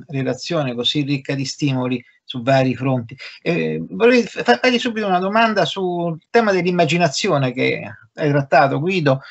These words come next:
eh, e che, eh, ovviamente mette, mm, in luce l'impegno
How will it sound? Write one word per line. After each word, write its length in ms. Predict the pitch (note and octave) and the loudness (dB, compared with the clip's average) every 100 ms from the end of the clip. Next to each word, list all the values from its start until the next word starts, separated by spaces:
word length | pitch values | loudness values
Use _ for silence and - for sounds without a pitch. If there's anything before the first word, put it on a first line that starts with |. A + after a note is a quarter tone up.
| - - _ | -20 -20 _
eh, 640 | - C#3+ D3+ C#3+ B2+ B2 - | -4 0 2 2 -2 -6 -10
e 200 | - D#3 | -12 -4
che, 140 | A3+ | -2
eh, 340 | G3 - F3 E3+ | -2 -2 -8 -10
ovviamente 600 | F#3 F#3 G3+ G3+ G3+ D3+ | -10 -6 -4 -4 -2 0
mette, 720 | D#3 D3+ - D#3+ D3+ D3+ D3 | 0 -2 -2 0 2 2 0
mm, 260 | C#3+ C#3 B2+ A#2+ - - | 0 -2 -4 -10 -16 -6
in 140 | E3 | -4
luce 400 | F#3 G3+ D3 C#3 - | -4 -2 -2 -2 -6
l'impegno 800 | D#3 D3+ C#3 F#3+ G#3 F#3+ E3 C#3+ | -4 -4 -2 -4 -2 0 2 2